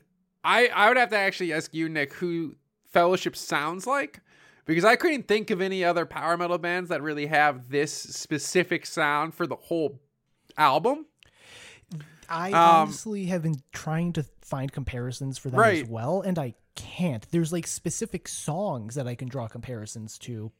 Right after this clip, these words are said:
Speaker 2: but as a whole, as, like, as a full package, they're pretty unique in the symphonic power metal genre.
Speaker 1: Yeah, and I, and they, and they have that, like, larping mentality, and it,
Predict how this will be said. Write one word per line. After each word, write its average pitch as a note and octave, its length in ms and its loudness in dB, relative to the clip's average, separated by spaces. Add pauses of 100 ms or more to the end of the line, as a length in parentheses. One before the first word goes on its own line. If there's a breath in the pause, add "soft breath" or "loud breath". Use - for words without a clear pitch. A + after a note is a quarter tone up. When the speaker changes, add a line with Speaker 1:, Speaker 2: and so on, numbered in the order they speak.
Speaker 2:
but B2 280 -6 (640)
as D#3 200 0
a C#3+ 80 -2
whole, D#3 400 -4
as, C#3+ 80 -6
like, B2+ 80 -8
as B2 60 -8
a B2+ 60 -6
full E3 220 -4
package, F3 540 -4 (720 soft breath)
they're E3+ 440 0
pretty E3 240 -2
unique C#3 460 -4
in C3 80 -4
the A#2 80 -6
symphonic A2+ 420 -8
power A2 180 -6
metal G#2 200 -8
genre. G2 380 -12 (640)
Speaker 1:
Yeah, D4 560 8
and A#3+ 140 4
I, A#3+ 240 6
and A3 280 -2
they, B3+ 280 2
and G3 240 -4
they A3 580 2 (260)
have F#3 520 4
that, F3 180 4
like, E3 180 0
larping F3+ 560 2
mentality, D#3+ 880 0
and E3 240 -2
it, F#3 260 0